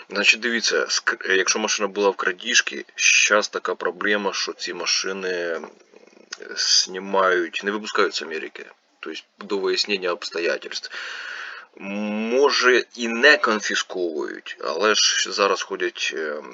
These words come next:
повідомлення між всіми ділерами, які займаються автомобілями, що зараз почалась такі проблеми, що машини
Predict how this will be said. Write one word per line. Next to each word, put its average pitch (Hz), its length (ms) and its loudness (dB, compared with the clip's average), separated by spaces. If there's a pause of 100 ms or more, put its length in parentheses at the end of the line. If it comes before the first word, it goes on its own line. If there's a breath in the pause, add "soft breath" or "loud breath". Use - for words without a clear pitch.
(480)
повідомлення 104 760 0
між 98 260 -4
всіми 95 480 -2
ділерами, 120 680 0 (540 loud breath)
які 92 180 -8
займаються 95 440 0
автомобілями, 87 680 -4
що 67 520 -2 (200)
зараз 104 420 0
почалась 90 520 -2
такі - 240 -12
проблеми, 104 480 -4
що - 200 -6
машини 82 680 -8